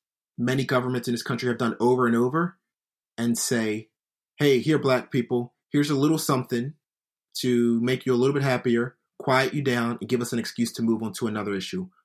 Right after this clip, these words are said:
Or are we actually going to push for legislation that creates, I'm just gonna use one example, creates tons of jobs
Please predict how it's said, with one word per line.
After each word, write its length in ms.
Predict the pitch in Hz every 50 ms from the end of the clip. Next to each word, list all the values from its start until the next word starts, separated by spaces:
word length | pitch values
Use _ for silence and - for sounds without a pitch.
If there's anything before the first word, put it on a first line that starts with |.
| _ _ _
Or 600 | - 185 233 240 233 196 143 120 107 104 107 - - _ _ _ _ _ _ _ _ _ _
are 220 | - 131 131 131 131
we 140 | 131 135
actually 460 | 139 143 147 147 143 - - 151 143 135
going 340 | 131 127 120 120 120 120 117 -
to 340 | - 123 113 110 110 113 110 - _ _ _ _ _ _ _ _ _ _ - -
push 300 | - 170 156 147 147 -
for 260 | - - 139 127 127
legislation 1000 | 120 127 123 120 123 120 117 117 117 113 117 117 113 - - 117 107 107 107 95 - _ _ _ _ _ _ -
that 280 | 113 104 101 - - _ _ _ _ _ _ -
creates, 540 | - - 151 156 151 147 143 - - - -
I'm 100 | 120 120
just 120 | 120 117 -
gonna 140 | - 120 117
use 180 | 117 117 117
one 140 | 120 120 117
example, 400 | 113 110 113 110 110 104 - 110
creates 320 | - - 131 123 120 -
tons 340 | - - - 175 156 151 135
of 80 | 135 117
jobs 500 | - 127 117 113 110 110 101 - -